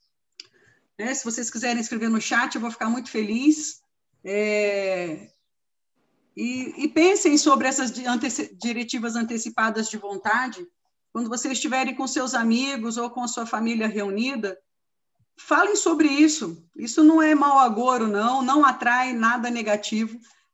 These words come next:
É uma forma muito importante das pessoas nos conhecerem, saber quais são as nossas escolhas e os nossos gostos,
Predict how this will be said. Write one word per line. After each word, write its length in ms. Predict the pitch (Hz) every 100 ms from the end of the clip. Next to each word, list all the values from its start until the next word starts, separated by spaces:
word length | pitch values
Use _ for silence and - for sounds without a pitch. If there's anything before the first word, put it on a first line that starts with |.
| _
É 100 | 202
uma 180 | 254 277
forma 440 | 294 277 285 294
muito 680 | 262 285 349 - 339 349 349
importante 720 | 320 311 285 254 262 285 320
das 200 | 269 262
pessoas 640 | - 247 - 269 311 311 302
nos 180 | 294 302
conhecerem, 760 | - 247 233 - 233 262 277
saber 500 | - 302 254 254 277
quais 240 | 233 226
são 200 | - 220
as 100 | 208
nossas 340 | 214 202 208 190
escolhas 640 | 185 - 208 240 262 240
e 40 | 214
os 100 | 208
nossos 400 | 196 202 180 -
gostos, 680 | 170 214 254 - - -